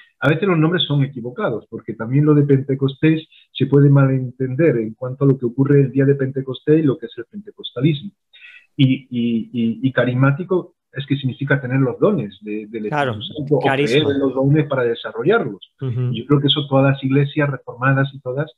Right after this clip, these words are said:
Speaker 1: lo, lo creemos. Lo que pasa es que cuando se habla de carismáticos, sí se está hablando también de, de un énfasis en, en, quizás en hablar en lenguas, eh, eh, también en el bautismo del Espíritu Santo,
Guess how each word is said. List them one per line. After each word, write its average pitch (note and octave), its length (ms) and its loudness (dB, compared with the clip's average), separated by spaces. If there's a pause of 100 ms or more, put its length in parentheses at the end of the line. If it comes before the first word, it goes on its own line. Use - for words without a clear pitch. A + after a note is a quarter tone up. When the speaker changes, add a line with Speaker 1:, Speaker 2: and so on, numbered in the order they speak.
(280)
Speaker 1:
lo, A2 520 -4
lo G#2 360 -8
creemos. G2 440 -20 (240)
Lo A2+ 80 -6
que A2+ 100 -6
pasa C#3+ 200 2
es D#3 60 4
que C#3+ 60 0
cuando B2 200 0
se C3+ 100 0
habla D#3 140 6
de D#3 100 2
carismáticos, D3 800 2
sí F3 100 -6
se - 140 -4
está C#3+ 220 -2
hablando C#3 280 2
también C#3+ 420 2 (460)
de, B2 560 -2
de C3 60 4
un C#3+ 120 10
énfasis D#3 720 0 (360)
en, B2+ 600 2
en, A#2+ 840 -10
quizás C#3 320 0 (120)
en A#2 140 -8
hablar A2+ 280 -4
en A#2 100 -6
lenguas, D3 500 4 (420)
eh, A2+ 560 0 (140)
eh, A2+ 380 -6
también A#2 560 -6 (160)
en A2+ 180 -4
el A2 220 -4
bautismo A#2 480 -2
del A2+ 120 0
Espíritu A2+ 360 -8
Santo, D#3 640 0